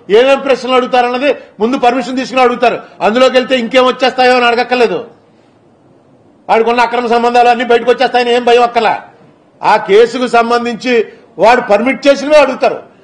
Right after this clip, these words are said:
మళ్ళీ వాడు ఒప్పుకోవాలి, "ఇవి అడగండి నన్ను, పర్వాలేదని." ఏ చేయించండి, వదిలిపోయిందిగా గొడవ. ఇక్కడ పోలీసు కాదు, అక్కడ పోలీసు కాదు, అంత ఇష్యూ కాదు అది,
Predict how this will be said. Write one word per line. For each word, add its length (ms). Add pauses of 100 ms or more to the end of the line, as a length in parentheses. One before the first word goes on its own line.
(840)
మళ్ళీ 160
వాడు 160
ఒప్పుకోవాలి, 440 (840)
"ఇవి 100
అడగండి 300
నన్ను, 200
పర్వాలేదని." 500 (1600)
ఏ 80 (100)
చేయించండి, 400
వదిలిపోయిందిగా 520
గొడవ. 440 (3500)
ఇక్కడ 240
పోలీసు 280
కాదు, 140
అక్కడ 280
పోలీసు 220
కాదు, 120
అంత 160
ఇష్యూ 240
కాదు 160
అది, 340